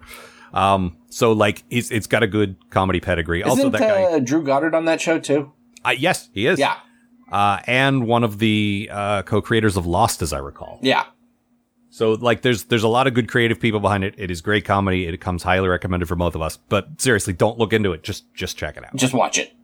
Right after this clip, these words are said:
Speaker 1: Yeah, you will. You will
Speaker 2: It's
Speaker 1: definitely
Speaker 2: thirteen. Ep-, it's thirteen half-hour episodes. You'll be fine.
Speaker 1: Yep, absolutely.
Speaker 2: We banged it out in an afternoon. <laughs>
Speaker 1: I, uh, never mind.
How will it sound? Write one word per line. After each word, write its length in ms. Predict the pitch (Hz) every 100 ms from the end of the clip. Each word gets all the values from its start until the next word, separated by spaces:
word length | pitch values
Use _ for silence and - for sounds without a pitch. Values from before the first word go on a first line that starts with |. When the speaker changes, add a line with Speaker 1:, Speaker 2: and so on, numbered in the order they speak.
| _ _ _ -
Speaker 1:
Yeah, 120 | 76 _ -
you 160 | 92
will. 280 | 82 80 76 82
You 140 | 80
will 40 | 78
Speaker 2:
It's 140 | 113
Speaker 1:
definitely 200 | 92 190 143 170
Speaker 2:
thirteen. 60 |
Ep-, 120 | 143 139
it's 200 | 147 -
thirteen 360 | 196 190 180
half-hour 400 | 156 135 139 120
episodes. 400 | 110 98 - 78
You'll 100 | 98 95
be 40 |
fine. 360 | - 87 67 - _ _ _ _ _
Speaker 1:
Yep, 180 | 101 98 _ _ _ _ _ _ _ _ _ -
absolutely. 520 | 85 - _ _ _ _
Speaker 2:
We 160 | 120 151
banged 320 | 151 160 156
it 80 | 135
out 140 | 135
in 40 | 120
an 100 | 110
afternoon. 520 | 104 107 95 76 82
<laughs> 140 | - - _ _ _ - - _ _ _ _ _ _ _ _ _ _ 123 123 - _ -
Speaker 1:
I, 100 | 135 - _ -
uh, 180 | 82 73 _
never 220 | 98 82
mind. 180 | 76 71